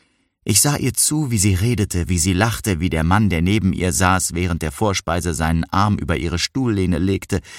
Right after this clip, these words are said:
Ich konnte seine Hand nicht sehen, aber ich stellte mir vor, wie er mit einem Finger über ihren Rücken strich, weil er dachte, dass das niemandem auffallen würde.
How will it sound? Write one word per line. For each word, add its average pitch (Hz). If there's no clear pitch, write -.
Ich -
konnte 160
seine 113
Hand 131
nicht 87
sehen, 104
aber 95
ich 101
stellte 160
mir 101
vor, 123
wie 87
er 80
mit 82
einem 107
Finger 110
über 82
ihren 82
Rücken 80
strich, -
weil 80
er 76
dachte, 92
dass 82
das -
niemandem 82
auffallen 76
würde. 85